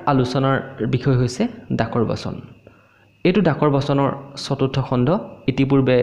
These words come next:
তিনিটা খণ্ড আগবঢ়ালোঁ আৰু এই খণ্ডটোত আমি ডাকৰ বাচনৰ যি ৰন্ধন প্ৰকৰণ, সেই সম্পৰ্কে আলোচনা কৰিম। তেতিয়াহ'লে আমি মূল আলোচনাৰ মাজলৈ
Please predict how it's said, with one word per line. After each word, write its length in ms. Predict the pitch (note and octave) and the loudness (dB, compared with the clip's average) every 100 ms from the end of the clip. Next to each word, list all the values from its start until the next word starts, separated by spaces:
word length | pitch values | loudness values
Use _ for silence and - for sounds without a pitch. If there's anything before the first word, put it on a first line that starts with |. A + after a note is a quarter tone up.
| B2 - | 0 -4
তিনিটা 300 | - C#3 C3+ | 0 2 2
খণ্ড 260 | B2+ C3 B2+ B2+ - - - | 0 0 0 0 -2 -4 -2
আগবঢ়ালোঁ 560 | B2+ A#2+ A#2 C3+ G3 A#3+ - - - - - _ _ _ _ _ C3 | 0 0 0 2 2 0 -10 -20 -20 -20 -20 _ _ _ _ _ 0
আৰু 140 | C#3+ A#2+ - - | 2 0 -4 -2
এই 80 | F3+ | 0
খণ্ডটোত 500 | F3+ D#3+ B2+ G#2+ - - - - - - | 2 2 2 0 -2 -8 -20 -20 -20 -4
আমি 120 | C#3+ C#3 | 0 2
ডাকৰ 280 | A#2+ C#3 C#3 | 2 2 0
বাচনৰ 360 | C#3 C3+ C3+ B2 | 0 0 0 0
যি 120 | C3+ F#2 - | 0 -2 -2
ৰন্ধন 400 | B2 B2 B2 C3 C3 | 0 2 2 0 -2
প্ৰকৰণ, 380 | B2 A#2 A#2+ F#3+ - | -2 0 0 -2 -4
সেই 140 | - C3+ | -2 0
সম্পৰ্কে 460 | B2 A#2 A#2 D3+ A#3 - - | 0 0 0 0 -2 -2 -2
আলোচনা 360 | B2+ A#2+ G2+ | -2 -2 -4
কৰিম। 260 | - E2+ - - - - - - | -2 -2 -2 -10 -16 -16 -16 -4
তেতিয়াহ'লে 380 | E3 E3+ F#3 F#3 | 0 2 4 4
আমি 140 | E3+ | 4
মূল 200 | D3+ C#3+ C#3 - | 2 2 0 -2
আলোচনাৰ 460 | A#2+ A#2+ B2+ B2 | -2 -2 -2 0
মাজলৈ 340 | B2 A#2 A#2+ | 0 2 0